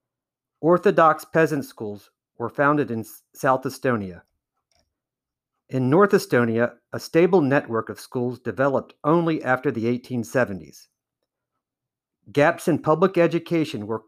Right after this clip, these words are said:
compensated by Sunday and reformatory schools and with traveling teachers. In eighteen twenty-eight, a training institute for elementary school teachers was founded in Tartu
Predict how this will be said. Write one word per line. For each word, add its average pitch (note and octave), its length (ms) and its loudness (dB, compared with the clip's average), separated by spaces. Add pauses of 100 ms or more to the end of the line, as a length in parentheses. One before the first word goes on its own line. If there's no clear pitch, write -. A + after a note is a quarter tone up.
(140)
compensated D3+ 760 0
by A2+ 120 2
Sunday D3+ 600 0 (420)
and C3 340 -2
reformatory C3 800 0
schools A#2+ 540 -8 (640)
and D3+ 260 4
with C#3 240 0
traveling C#3+ 500 2
teachers. - 600 -10 (1500)
In C3 120 -2
eighteen E3+ 420 0
twenty-eight, D#3+ 760 0 (460)
a A#2 100 -6
training F3 480 2
institute A#2+ 640 -6
for A#2+ 200 -4
elementary D3+ 560 0
school E3 260 -6
teachers G#2+ 580 -8 (100)
was B2 180 -6
founded D3+ 460 2
in A2 140 -6
Tartu C3 520 -2